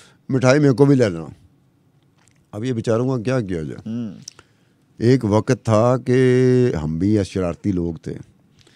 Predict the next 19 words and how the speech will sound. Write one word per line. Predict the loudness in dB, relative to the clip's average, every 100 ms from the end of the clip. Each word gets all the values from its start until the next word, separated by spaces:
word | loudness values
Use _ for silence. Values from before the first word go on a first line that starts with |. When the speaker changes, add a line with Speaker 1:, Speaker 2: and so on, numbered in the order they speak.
| _ _ _ _ _ -20 -20 -20 -12 -2
Speaker 1:
ਇੱਥੇ | -2 2 4
ਇਮਰਾਨ | 4 2 0 0
ਖਾਨ | 0 -2
ਫੜਿਆ | -4 -4 0 0
ਜਾਂਦਾ | -2 -4 -4
ਸੀ, | -6 -12 -14 -20 _ _ _ _ _ -20 -20 _ -4
ਇੱਥੇ | -2 2 4
ਨੂਨ | 4 4 6
ਲੀਗ | 6 6
ਦੇ | 4
ਜਿਹੜੇ | 0
ਸਪੋਰਟਰ | -2 -6 -6 -4 -2 -2
ਸਨ, | -2 -6 -6
ਉਹ | -4
ਮੈਨੂੰ | -2 -2
ਮਿਠਾਈ | -4 -6 -6 -8
ਖਵਾਉਂਦੇ | -8 -8 -8
ਸਨ। | -12 -14 -20 _ -10
Speaker 2:
ਹੂੰ। | -8 -8 -8